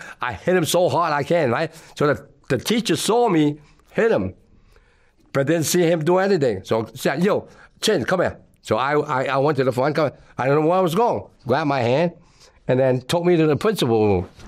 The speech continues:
where they had, back then, in Hong Kong, they could whack you. I mean, not, not, you know, they could hit you with a, a stick or anything. Nothing you could do. There's no rule back in the days that, like, uh, you know, like, like United States, you can't hit a child, you know,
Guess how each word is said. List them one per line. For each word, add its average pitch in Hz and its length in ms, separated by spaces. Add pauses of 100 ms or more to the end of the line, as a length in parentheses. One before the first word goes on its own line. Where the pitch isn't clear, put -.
(100)
where 127 220
they 135 120
had, 147 300 (180)
back 127 240
then, 147 340 (840)
in 104 80
Hong 139 200
Kong, 107 280 (720)
they 151 80
could 135 100
whack 170 400
you. 90 280
I 131 100
mean, 120 160
not, 120 200
not, 143 220
you 143 80
know, 135 160
they 135 140
could 135 80
hit 170 140
you 156 140
with 143 160
a, 127 300
a 123 60
stick - 380
or 127 160
anything. 165 840
Nothing 185 220
you 185 100
could 175 120
do. 175 240
There's 131 180
no 165 240
rule 160 460 (340)
back 156 220
in 156 100
the 147 80
days 160 400
that, 127 220
like, 117 300
uh, 113 440
you 180 100
know, 139 160
like, 131 380
like 131 280
United 127 320
States, 143 180
you 139 80
can't 131 180
hit 113 120
a 92 100
child, 113 360
you 92 60
know, 117 200